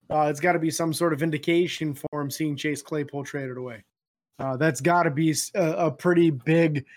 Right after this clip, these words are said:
sign of faith that the organization has in him to move on from another previous second round pick who still had another year left on his contract.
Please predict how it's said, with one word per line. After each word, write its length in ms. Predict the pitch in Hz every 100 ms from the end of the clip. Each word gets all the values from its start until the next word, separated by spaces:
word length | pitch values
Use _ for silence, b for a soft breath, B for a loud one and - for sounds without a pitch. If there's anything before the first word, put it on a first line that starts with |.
| B B
sign 420 | - 165 160 160 156
of 420 | 175 151 151 131
faith 380 | - 175 175 -
that 120 | 139
the 80 | 156
organization 680 | 156 147 147 139 151 143
has 260 | 143 156 135
in 180 | 139 135
him 420 | 147 170 139 131 _ _ -
to 180 | 156 147
move 320 | 151 165 135
on 340 | 151 170 170
from 240 | 147 160 160
another 640 | 151 147 143 135 139 151
previous 560 | 139 147 143 147 147 -
second 280 | 151 151
round 220 | 151 151 139
pick 200 | 170 170
who 120 | 165
still 260 | - 165 147
had 180 | 165
another 300 | 165 165 165
year 200 | 160 165
left 240 | 170 175 170
on 100 | 170
his 100 | 165
contract. 640 | 151 165 202 131 131 127